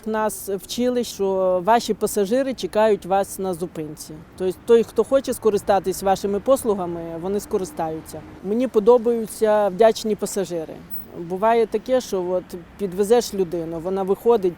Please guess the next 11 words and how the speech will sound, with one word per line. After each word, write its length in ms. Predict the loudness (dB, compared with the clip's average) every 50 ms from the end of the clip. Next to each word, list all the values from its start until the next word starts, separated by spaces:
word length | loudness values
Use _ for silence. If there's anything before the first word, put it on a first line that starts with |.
| -6 -12
підійде 380 | -12 -6 -6 -2 0 0 0
до 120 | 0 0 -2
кабіни 480 | -4 -6 -6 -4 -4 -6 -4 -6 -6 -6 -8
і 40 |
тобі 280 | -6 -6 -6 -6 -6 -6
щиро 320 | -4 0 2 2 2 2
дякує. 640 | 0 0 0 0 -2 -2 -6 -8 -10 -8 -8 -10 -10 -12 -16 -18 -20 -20 -20 -20 -18 -12 -8
Буває 420 | -8 0 4 6 6 6 6 4
таке, 460 | 4 2 0 0 0 2 2 2 2
що, 460 | 2 -2 -6 -6 -4 -2 -2 -2 -2 -2 -2 -4
що, 440 | -4 -4 -2 -2 0 2 0 0